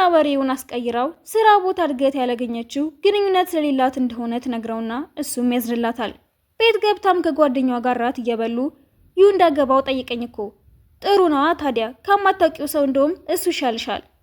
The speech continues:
«እሱንም እኮ ብዙ አላውቀውም።» «እና ጊዜ ሰጥተሽ ወቂዋ፣ ሲጀመር እንደሚወድሽም ጠርጥሬ ነበረ» ስትላት እንደምታስብበት ትነግራታለች። በነጋታው አለቃዋ ደንበኛቸው አደጋ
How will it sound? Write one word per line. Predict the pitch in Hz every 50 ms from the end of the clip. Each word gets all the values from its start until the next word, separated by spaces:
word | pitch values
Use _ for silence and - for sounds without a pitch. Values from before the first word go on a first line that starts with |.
| _ _ _ _ -
«እሱንም | - 440 453 440 - 403 381 359 349
እኮ | 339 349 - 339
ብዙ | 294 311 262 294
አላውቀውም።» | 277 262 254 247 254 - 226 214 196 226 - _ _ _ _ _ _ _ _ -
«እና | - 403 427 440 440 427
ጊዜ | 370 370 370 370 392 370
ሰጥተሽ | 370 359 349 359 349 339 339 339
ወቂዋ፣ | 320 302 294 - 320 330 330 311 302 - _
ሲጀመር | - 392 370 320 381 359 349 330 320
እንደሚወድሽም | 294 285 294 285 269 269 269 240 233 269 - 320 359 381
ጠርጥሬ | - - 339 359 359 311 302 277 262 254
ነበረ» | 240 233 214 208 220 220 214 - - _ _ _ _ _ _ _ -
ስትላት | - 466 466 466 466 415 381 349 349 349
እንደምታስብበት | 349 311 294 277 269 262 - 262 254 - - 226 226 214 208 220 233 233
ትነግራታለች። | - 269 269 254 233 254 262 254 262 262 240 - - - - _ _ _ _ _ _ _ _ _ _ _ _ -
በነጋታው | 427 440 440 440 440 427 381 403 392 381 381 381 370 349 339
አለቃዋ | 320 302 294 285 277 - 247 269 285 311 302
ደንበኛቸው | 294 339 330 320 285 302 277 269 254 254 254 - 285
አደጋ | 254 240 233 226 226